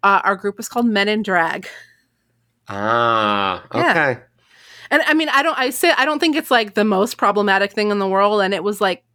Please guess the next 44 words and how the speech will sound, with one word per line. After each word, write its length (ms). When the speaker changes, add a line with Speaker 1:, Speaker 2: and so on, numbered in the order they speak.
Speaker 1:
but 120
it 60
was, 140
like, 160
kind 200
of 140
a 60
joke 520
that 160
our, 180
that 120
we 80
were 80
called 220
that, 160
because 300
part 200
of 120
the, 60
I'll, 140
and 240
I'll 160
go 140
ahead 200
and 260
add 280
this, 260
uh, 80
because 240
I 60
think 200
it's 160
interesting. 600
Um, 280
a 80
challenge 760
for, 320
it 40
was 100
an 80
all-female 500
a 60
cappella 340
group, 200